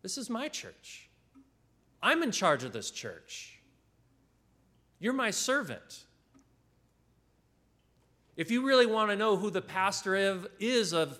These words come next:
this church, it's Jesus. Jesus is my pastor. Jesus is your pastor. Jesus is our shepherd. And Jesus, when he rose from the grave, he shepherded this church and he never stopped.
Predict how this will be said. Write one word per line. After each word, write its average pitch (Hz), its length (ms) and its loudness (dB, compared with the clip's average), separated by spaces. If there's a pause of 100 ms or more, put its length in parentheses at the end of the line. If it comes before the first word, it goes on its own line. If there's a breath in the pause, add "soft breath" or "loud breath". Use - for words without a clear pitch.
this 202 240 2
church, 240 560 -2
it's 185 160 -6
Jesus. 196 840 -4 (760)
Jesus 175 720 0
is 185 160 0
my 262 260 2
pastor. 120 500 -6
Jesus 214 540 -2
is 160 160 -6 (200 loud breath)
your 269 340 2
pastor. 104 640 -8 (260 loud breath)
Jesus 247 540 2
is 220 140 0
our 175 180 4
shepherd. - 580 0 (1120 soft breath)
And 180 180 0
Jesus, 220 540 2
when 196 120 -2
he 202 140 -2
rose 240 420 4
from 196 180 -4
the 175 80 -2
grave, 226 560 -2
he 180 260 -10
shepherded 226 840 0
this 175 240 -2
church 226 440 -2
and 165 120 -8
he 147 80 -6
never 151 320 -4
stopped. - 640 -6